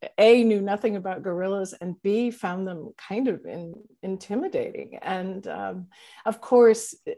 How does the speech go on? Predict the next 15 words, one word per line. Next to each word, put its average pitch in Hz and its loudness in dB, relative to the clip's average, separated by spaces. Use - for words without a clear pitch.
they're 196 2
incredibly 196 -2
intelligent 202 -4
and 165 -10
gentle 202 -4
creatures. 170 -10
And 175 -8
the 175 -10
more 202 -2
I 170 -2
learned, 196 -2
uh, 185 -16
the 202 -6
more 196 -2
I, - -8